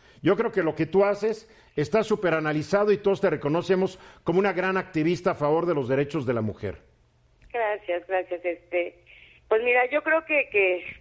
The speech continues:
Speaker 2: que descalifica también el tema en general.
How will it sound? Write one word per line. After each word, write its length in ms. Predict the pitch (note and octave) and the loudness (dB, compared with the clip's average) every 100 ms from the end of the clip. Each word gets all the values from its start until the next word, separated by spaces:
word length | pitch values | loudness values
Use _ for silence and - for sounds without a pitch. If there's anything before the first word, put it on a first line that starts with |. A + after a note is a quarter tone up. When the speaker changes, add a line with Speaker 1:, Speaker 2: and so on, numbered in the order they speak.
| - | -2
Speaker 2:
que 100 | G3 | 0
descalifica 720 | G3+ G3 G#3 G#3 B3 B3 B3+ B3+ | 2 0 -4 -4 -6 0 0 0
también 340 | G3 G3+ G#3 | -4 -2 -6
el 140 | G#3+ G#3+ | -6 -2
tema 360 | G3+ G#3 G#3 | -2 0 -2
en 60 | G#3 | -4
general. 460 | F#3 E3+ E3 F3+ | -6 -2 0 2